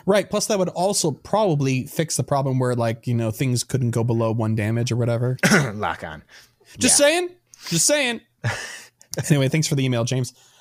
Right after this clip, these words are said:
Speaker 1: This next one's from Jackson. "Hola. Poll time. Honestly, Kalos had a lackluster lineup, unlike Gen seven. So I'm just gonna say the Firebird, Talonflame. Tal-, okay, I'm, I'm gonna disagree with you about Generation six, but Talonflame is a sweet Pokemon."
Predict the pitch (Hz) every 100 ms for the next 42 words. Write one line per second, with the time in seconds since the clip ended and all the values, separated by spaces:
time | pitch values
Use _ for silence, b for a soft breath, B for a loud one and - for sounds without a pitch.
0 | - 160 240 247 202 208 185 247 330 -
1 | 127 - _ 220 320 262 143 98 - _
2 | _ - 311 285 220 165 135 147 254 -
3 | 247 233 240 254 202 165 175 202 196 170
4 | 180 165 185 214 254 127 123 117 - 117
5 | 113 123 143 107 120 B B - 220 -
6 | 233 - 220 208 233 226 180 147 127 135
7 | 214 208 143 120 107 82 80 b b b
8 | - 185 196 165 147 131 151 - 151 156
9 | 147 156 135 139 156 165 151 131 135 127
10 | 120 123 - 143 - 123 - 123 123 123
11 | 117 117 90 - 107 - - - 120